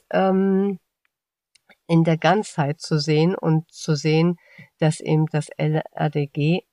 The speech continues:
das Landesantidiskriminierungsgesetz, ein Instrument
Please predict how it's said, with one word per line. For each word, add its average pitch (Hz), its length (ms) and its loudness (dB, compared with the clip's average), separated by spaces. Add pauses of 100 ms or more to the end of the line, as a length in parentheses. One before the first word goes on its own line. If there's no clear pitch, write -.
(420)
das - 200 -20
Landesantidiskriminierungsgesetz, 156 2000 -4 (320)
ein 247 480 0 (480)
Instrument 143 960 -2